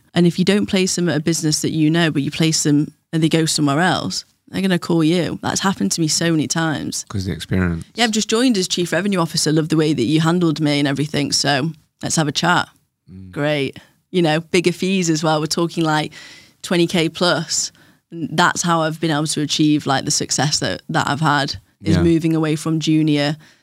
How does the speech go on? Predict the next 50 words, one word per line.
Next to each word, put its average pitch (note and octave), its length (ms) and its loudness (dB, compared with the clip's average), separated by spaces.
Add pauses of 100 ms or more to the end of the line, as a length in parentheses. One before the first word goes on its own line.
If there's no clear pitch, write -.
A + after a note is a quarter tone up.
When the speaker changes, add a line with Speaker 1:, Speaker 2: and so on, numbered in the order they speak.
(200)
Speaker 1:
low, D#3+ 380 0
you F#3 160 2
know, E3 100 4
like, D#3+ 220 -2
tier D#3+ 320 0 (140)
two D#3+ 480 2
positions D#3+ 580 0
just D#3+ 160 -2
'cause D#3+ 120 0
you're D3+ 80 2
trying E3 240 0
to D#3+ 60 2
squeeze D#3 360 0
them D#3 160 0
in D3+ 340 0 (720)
to E3 80 -4
higher D#3 360 2
value C#3+ 360 0
positions. C#3 720 -6 (680)
Speaker 2:
Love F#2 180 -8
that. D#2 220 -6
<laughs> - 1040 -10 (380)
You G#2+ 180 2
love G#2 220 2
it, E2 120 -4
don't F#2 140 -4
you? F#2 80 -4
I F2 100 -4
love G2+ 200 -2
how F#2 120 0
passionate F2+ 380 -4
you D#2+ 60 -6
are. E2+ 220 -8
Speaker 1:
I G3+ 160 4
do. G3 420 0
Like, D#3+ 240 -2
I, F3 340 0 (220)
I F3+ 120 -2
just F3 300 -2
love D#3 200 -4
it. C3 180 -2 (280)
And F3 180 2
I've, D#3+ 240 2 (140)
I F3 100 2
work F3+ 320 0
in F3 60 2
a D#3 60 4
really D3+ 240 2
great C#3+ 260 -2
business D3 680 -2